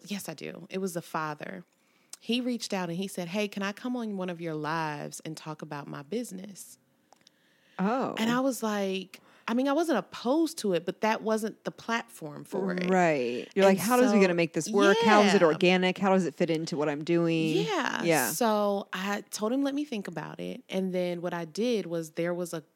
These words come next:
Speaker 1: there was a girl I went to high school with. Her name is Shelby. Shout out to Shelby. And she was always, like, very supportive.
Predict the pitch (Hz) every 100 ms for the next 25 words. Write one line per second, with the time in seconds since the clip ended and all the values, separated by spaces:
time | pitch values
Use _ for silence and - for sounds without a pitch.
0 | _ - 185 180 170 175 208 233 226 202
1 | 170 170 - 151 139 131 151 170 - 143
2 | 147 190 - 151 147 - - 226 370 -
3 | - - - - - - - 82 - 214
4 | - - - - - - 202 196 180 175
5 | 170 170 - - 233 240 214 - 170 170
6 | 170 170 156 143 156 156 151 160 - 147
7 | - 92